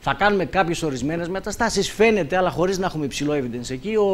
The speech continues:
ότι ανάλογα με τη θέση που βρίσκεται ο όγκος στην οδόχο κίστη,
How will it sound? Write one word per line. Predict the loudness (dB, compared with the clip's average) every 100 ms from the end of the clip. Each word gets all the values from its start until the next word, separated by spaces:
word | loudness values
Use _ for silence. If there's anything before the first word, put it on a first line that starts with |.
| 2
ότι | 0 0 0
ανάλογα | 2 0 2 4 4 2
με | 0
τη | -4
θέση | 0 4 4 2
που | -2
βρίσκεται | -2 -2 -2 -2
ο | 0
όγκος | 0 -2
στην | -4
οδόχο | -4 -4 -4
κίστη, | -4 -6 -6